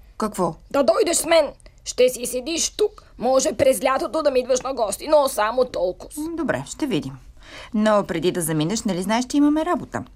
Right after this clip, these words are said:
Speaker 1: Време е да обърнеш внимание на състезателите. Не ми казвай, че си забравил за състезанието.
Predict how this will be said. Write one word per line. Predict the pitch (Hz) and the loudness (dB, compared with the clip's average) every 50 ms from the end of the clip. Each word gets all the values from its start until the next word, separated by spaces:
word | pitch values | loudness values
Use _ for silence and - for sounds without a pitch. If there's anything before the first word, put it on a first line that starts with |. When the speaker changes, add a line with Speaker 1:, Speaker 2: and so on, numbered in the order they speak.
| - - | -20 -14
Speaker 1:
Време | - 139 160 175 175 180 | -10 -6 -4 -2 -2 -2
е | 180 | -2
да | 156 165 | -2 -4
обърнеш | 151 - 175 180 180 165 | -4 -4 -4 -4 -4 -6
внимание | 160 160 156 147 143 156 175 202 | -4 -2 -2 0 0 0 0 -2
на | 214 240 | -2 -2
състезателите. | 240 - 226 - - 240 208 240 240 240 - 208 135 131 127 - - - - - - - - - - - - - - - - - | -2 -4 -6 -6 -6 -4 -2 -2 -2 -2 -2 -2 -2 -4 -6 -8 -16 -20 -20 -20 -20 -20 -20 -20 -20 -20 -20 -20 -20 -16 -10 -8
Не | 156 175 | -4 -4
ми | 214 247 240 | -4 -4 -4
казвай, | - 170 151 143 - 233 254 247 | -4 -4 -4 -2 -2 -4 -4 -4
че | - 175 | -6 -10
си | - 147 | -10 -8
забравил | - 139 123 - 101 135 143 175 196 | -8 -4 -4 -2 -2 -2 -2 -4 -4
за | 180 170 151 | -6 -6 -8
състезанието. | - 123 - - - 127 - 127 104 95 104 117 - - - | -8 -8 -10 -12 -10 -10 -8 -8 -10 -10 -12 -14 -18 -20 -20